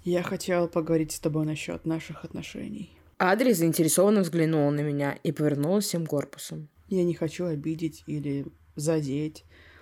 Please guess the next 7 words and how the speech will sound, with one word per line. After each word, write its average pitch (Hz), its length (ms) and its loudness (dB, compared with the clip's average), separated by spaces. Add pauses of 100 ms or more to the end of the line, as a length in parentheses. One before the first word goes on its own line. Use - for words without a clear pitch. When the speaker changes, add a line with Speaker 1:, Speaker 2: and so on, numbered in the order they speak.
(280)
Speaker 1:
но 165 400 0 (240)
я 185 160 -4
хочу, 190 420 -4
чтобы 156 300 -6
ты 165 80 -6
понимала, 160 720 -6 (120)
что - 680 -8